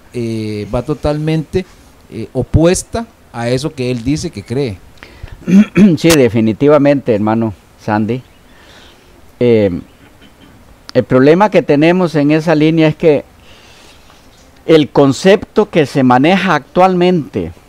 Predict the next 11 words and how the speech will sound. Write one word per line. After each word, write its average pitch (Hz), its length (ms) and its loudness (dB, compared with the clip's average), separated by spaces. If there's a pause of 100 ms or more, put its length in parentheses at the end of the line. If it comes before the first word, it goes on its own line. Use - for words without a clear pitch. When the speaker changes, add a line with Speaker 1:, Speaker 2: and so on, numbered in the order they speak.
(840)
Speaker 2:
en 120 560 0 (760)
la 131 160 0
mayoría 139 600 4
del 117 400 -2 (800)
mundo 175 400 2
cristiano, 127 680 -2 (3000)
desdichadamente, 123 1080 0 (1300)
el 110 120 -12
concepto 147 500 0
de 143 160 0 (160)
creer 156 640 4